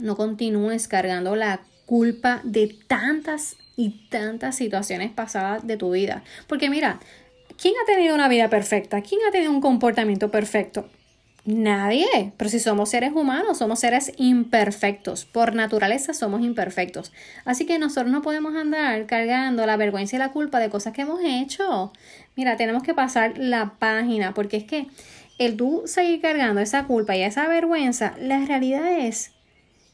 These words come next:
que todo eso es una carga pasada que te limita, que te detiene,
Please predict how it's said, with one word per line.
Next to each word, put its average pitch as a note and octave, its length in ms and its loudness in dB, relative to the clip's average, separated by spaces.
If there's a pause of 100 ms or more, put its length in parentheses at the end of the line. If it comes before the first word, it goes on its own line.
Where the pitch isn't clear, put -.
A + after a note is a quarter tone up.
(180)
que D4+ 160 2
todo C#4 300 4
eso E4+ 280 2
es F4 200 0 (100)
una D#4+ 320 -2 (240)
carga C#4 580 0 (300)
pasada D#4 880 2
que C4+ 140 -2
te B3 160 -2
limita, A#3 1080 0 (460)
que A#3+ 240 -2
te A3 720 0
detiene, A#3+ 1400 2